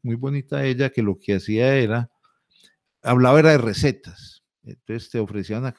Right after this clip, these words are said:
una gama de recetas para el desayuno, para el almuerzo y para la comida. ¿Cuál era el punto diferente, digamos, con todas las otras aplicaciones?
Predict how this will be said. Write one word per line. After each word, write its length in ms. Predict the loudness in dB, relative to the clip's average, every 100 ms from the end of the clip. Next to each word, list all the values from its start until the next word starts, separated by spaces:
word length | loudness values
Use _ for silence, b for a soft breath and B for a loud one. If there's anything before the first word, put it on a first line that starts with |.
| -12
una 300 | -8 -4 -4
gama 240 | -2 -2
de 80 | -2
recetas 560 | -4 -6 -8 -8 -10 -8
para 160 | -6
el 100 | -6
desayuno, 560 | -10 -10 -6 -4 -4 -6
para 160 | -8
el 80 | -8
almuerzo 400 | -8 -8 -8 -8
y 60 | -6
para 180 | -4 -2
la 140 | -2
comida. 400 | -2 0 0 -2
¿Cuál 240 | 0 2
era 140 | 4 4
el 100 | 0
punto 340 | -2 -2 4
diferente, 520 | 4 4 0 -2 -2
digamos, 300 | -2 -2 -4
con 160 | -4 -4
todas 220 | 0 0
las 140 | 0 -4
otras 300 | -6 -8 -10
aplicaciones? 800 | -10 -10 -8 -4 -2 -4 -8